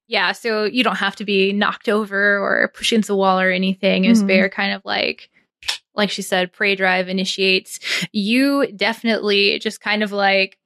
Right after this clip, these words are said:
Speaker 1: land straight on the thing and pin it down like you were wanting to, and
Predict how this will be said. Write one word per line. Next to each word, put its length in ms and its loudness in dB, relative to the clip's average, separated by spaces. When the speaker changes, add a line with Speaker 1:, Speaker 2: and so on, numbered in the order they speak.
Speaker 1:
land 800 0
straight 480 0
on 240 0
the 120 0
thing 520 0
and 180 0
pin 180 0
it 120 -2
down 560 -2
like 220 -2
you 80 0
were 100 2
wanting 360 2
to, 440 0
and 520 0